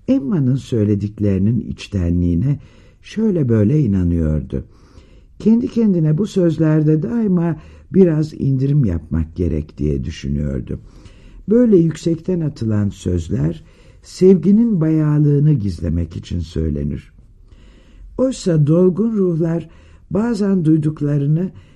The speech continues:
en boş gibi görünen benzetişlerle de açığa vurabilirler pekala.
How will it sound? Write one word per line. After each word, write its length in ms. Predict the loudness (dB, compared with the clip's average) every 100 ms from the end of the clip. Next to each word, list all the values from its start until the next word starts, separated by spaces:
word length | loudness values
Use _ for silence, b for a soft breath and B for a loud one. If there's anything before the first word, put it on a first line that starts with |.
| b b -20 -12 2
en 320 | 2 4 2
boş 240 | 2 0
gibi 320 | -2 0 2 4
görünen 680 | 2 2 0 0 0 0
benzetişlerle 960 | 0 0 -4 -6 -10 -6 -4 -2 -2 -2
de 160 | -4
açığa 440 | -6 -10 -6 -4 -2
vurabilirler 800 | -2 -2 -2 -4 -2 -2 -4 -4
pekala. 680 | -8 -4 -6 -6 -8 -12